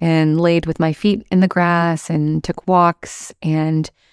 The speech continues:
didn't work as much as I normally do. And it was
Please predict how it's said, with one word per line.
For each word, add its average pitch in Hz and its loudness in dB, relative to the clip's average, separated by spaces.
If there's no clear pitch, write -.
didn't 254 4
work 165 0
as 170 -2
much 160 0
as 165 -2
I 160 2
normally 156 2
do. 156 0
And - -2
it 170 0
was 165 -4